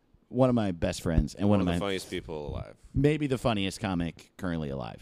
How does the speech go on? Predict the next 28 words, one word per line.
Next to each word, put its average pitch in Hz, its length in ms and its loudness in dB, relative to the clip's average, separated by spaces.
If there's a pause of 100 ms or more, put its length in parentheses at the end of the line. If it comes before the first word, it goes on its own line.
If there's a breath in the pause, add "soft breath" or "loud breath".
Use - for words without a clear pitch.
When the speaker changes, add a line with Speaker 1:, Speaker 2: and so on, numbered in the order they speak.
Speaker 1:
She's - 120 -8
Speaker 2:
Yeah. 110 60 0
Speaker 1:
so 123 260 4
funny. 90 400 0 (400 soft breath)
And, 101 320 -4
um, 80 420 -10 (1400 soft breath)
yeah, 101 220 4
I'm, 98 200 2
I, 98 240 2
I, 87 720 0
I, 87 520 -4
I 101 80 -4
love 101 220 -2
her 87 420 -4 (140)
in 95 120 -4
all 101 300 2
lanes. 80 580 -4 (140)
She 123 440 0
also 156 460 6
<laughs> - 580 0
is 190 160 0
just 175 540 0
so, 165 400 6 (840 loud breath)
so 196 800 10
into, 143 600 4
like, 98 420 0
having 127 600 2
a 90 560 0